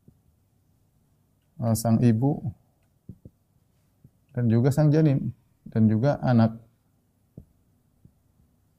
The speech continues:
Dari sini bahwasanya wanita yang hamil, wanita yang hamil atau menyusui, menyusui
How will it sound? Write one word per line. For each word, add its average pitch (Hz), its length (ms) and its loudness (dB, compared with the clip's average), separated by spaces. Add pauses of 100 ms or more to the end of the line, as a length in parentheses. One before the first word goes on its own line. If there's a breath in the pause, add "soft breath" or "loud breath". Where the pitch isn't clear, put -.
(1900)
Dari 139 320 10
sini 190 320 12
bahwasanya 143 960 8 (480)
wanita 151 480 6
yang 131 160 4
hamil, 160 640 4 (1500)
wanita 131 400 0
yang 120 160 4
hamil 123 640 0 (240)
atau 127 240 -2
menyusui, 127 720 0 (2750)
menyusui 131 720 2